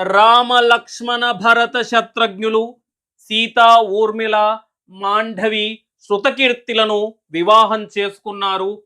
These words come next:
అలాగే పదమూడో ప్రశ్న, బ్రహ్మ విష్ణు మహేశ్వరులు సృష్టి స్థితి లయకారకులు. పద్నాలుగో ప్రశ్న, శత్రువును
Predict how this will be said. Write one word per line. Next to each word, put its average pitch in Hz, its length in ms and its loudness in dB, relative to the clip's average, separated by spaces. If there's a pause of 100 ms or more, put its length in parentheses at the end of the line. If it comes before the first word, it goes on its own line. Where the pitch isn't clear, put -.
(440)
అలాగే 190 680 0
పదమూడో 214 460 0
ప్రశ్న, 208 600 -4 (280)
బ్రహ్మ 220 600 0
విష్ణు 220 460 -4
మహేశ్వరులు 214 1120 -2 (360)
సృష్టి 240 600 -2
స్థితి 247 440 -4
లయకారకులు. 208 1300 2 (680)
పద్నాలుగో 220 520 0
ప్రశ్న, 214 560 -2 (340)
శత్రువును 247 1080 0